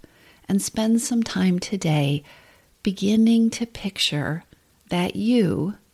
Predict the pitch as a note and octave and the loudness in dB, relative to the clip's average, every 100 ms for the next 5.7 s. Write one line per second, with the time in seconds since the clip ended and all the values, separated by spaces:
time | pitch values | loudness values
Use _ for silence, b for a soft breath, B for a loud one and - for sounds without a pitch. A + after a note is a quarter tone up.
0 | _ - E3 D#3+ D#3+ D#3 D3+ D3 D3 F3 | _ -8 -6 -4 -4 -2 -4 -4 -4 -4
1 | - A3+ A3+ B3 A3+ F3+ E3+ - - D3+ | -4 -4 -2 2 2 2 -2 -4 -4 -4
2 | E3 F3 - F#3 G3 A3+ A#3 D#3 C#3 - | -4 -6 -6 -6 -2 2 2 2 -2 -6
3 | b b b b b b _ - - - | b b b b b b _ -10 -4 -2
4 | F#3 - - F3+ D#3 C#3+ - - - D3+ | -2 -4 -6 -4 -2 -4 -6 -10 -2 -2
5 | - C#3+ D#3 - C3 A#2 - | -2 -4 -6 -8 -10 -10 -14